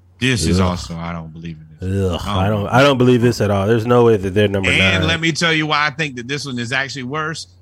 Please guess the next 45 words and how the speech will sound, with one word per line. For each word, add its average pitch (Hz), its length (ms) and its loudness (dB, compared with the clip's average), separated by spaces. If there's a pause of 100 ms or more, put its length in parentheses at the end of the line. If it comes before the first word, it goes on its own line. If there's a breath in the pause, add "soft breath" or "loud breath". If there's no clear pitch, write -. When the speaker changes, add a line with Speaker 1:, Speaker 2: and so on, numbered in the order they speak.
(100)
Speaker 1:
'cause 95 140 -20
now 117 180 -4
you 120 120 -4
don't 113 160 -8
have 110 200 -8
Rudy 113 200 -6
Gobert 104 460 -6
to 101 60 -10
fix 95 280 -10
their 95 140 -8
defense. 82 380 -16
Speaker 2:
I 127 180 -2
was 139 180 -4
th-, 156 120 -4
I 156 120 2
was 143 120 0
like, 117 160 0
Speaker 1:
This 120 80 -4
Speaker 2:
"Man, 160 760 0
defensively, 160 580 0
Speaker 1:
Oh. 117 40 2
Speaker 2:
they 127 160 4
ain't 180 80 2
gonna 117 100 0
be 117 80 4
able 107 200 2
to 101 60 -2
stop 110 440 0
a 92 220 -4
runny 139 280 -4
nose. 170 400 -4
Like, 98 220 -4
it's 139 140 -4
gonna 160 160 0
be 143 100 2
bad." 143 420 2 (800 soft breath)
Speaker 1:
And 113 380 -2
no, 120 180 0
and 120 200 -4
I'm 135 80 -2
gonna 135 120 -4
tell 139 140 0
you 139 100 -4
right 135 200 -2
now 127 340 -6